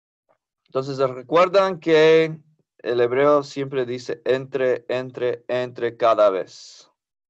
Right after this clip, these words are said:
que hay una persona. Entonces se repite.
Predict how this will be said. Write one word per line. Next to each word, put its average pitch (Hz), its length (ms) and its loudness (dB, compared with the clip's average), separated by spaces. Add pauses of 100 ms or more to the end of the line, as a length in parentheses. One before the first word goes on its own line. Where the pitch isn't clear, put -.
(200)
que 90 100 -10
hay 101 140 -6
una 107 240 -10
persona. 95 640 -10 (2500)
Entonces 117 920 -4
se 117 200 -6
repite. 107 800 -6